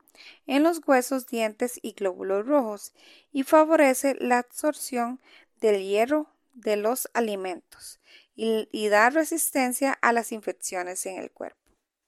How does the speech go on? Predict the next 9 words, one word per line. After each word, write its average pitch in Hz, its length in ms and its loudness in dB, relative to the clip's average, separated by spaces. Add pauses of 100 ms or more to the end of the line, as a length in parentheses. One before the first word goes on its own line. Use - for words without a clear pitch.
(440)
Espero 220 720 2 (140)
esta 233 280 -2
receta 220 600 -4
la 226 140 -4
puedan 208 340 -2
preparar 208 640 -4 (680)
y - 140 -6
les 220 260 0
guste 247 640 -6